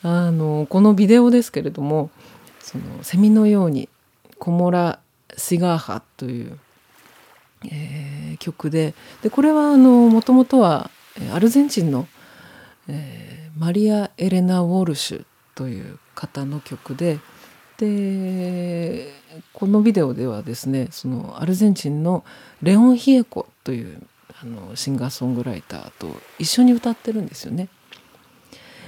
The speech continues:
で、レオン・ヒエコがスペイン語で歌って、えー、ヘナートさんがポルトガル語で歌って、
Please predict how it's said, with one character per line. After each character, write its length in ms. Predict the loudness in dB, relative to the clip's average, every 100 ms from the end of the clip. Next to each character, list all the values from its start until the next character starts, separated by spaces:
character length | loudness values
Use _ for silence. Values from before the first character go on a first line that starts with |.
| -20 _
で、 720 | 0 2 2 2 -2 -6 -12 -20 -4
レ 140 | 6 8
オ 100 | 10
ン・ 80 |
ヒ 140 | 8 6
エ 100 | 4
コ 220 | 2 -4
が 280 | -2 -4 -6 _ _ _ _
ス 140 | -14 -4
ペ 120 | 0
イ 60 | 0
ン 120 | 0
語 100 | -4
で 100 | -6
歌 240 | -8 -10
っ 40 | -12
て、 440 | _ -4 -4 -4 _ _ _ _ _ _ -20 -20 -10
え 180 | -6 -4
ー、 40 | -2
ヘ 140 | 2
ナ 120 | 4
ー 40 | 2
ト 100 | 0
さ 160 | -6
ん 120 | -6
が 280 | -4 -4 -4 -8 _ _
ポ 120 | -6
ル 80 | -4
ト 140 | -4 -4
ガ 100 | -4
ル 80 |
語 140 | -6 -8
で 100 | -12
歌 240 | -14 -16
っ 40 | -20
て、 280 | _ -18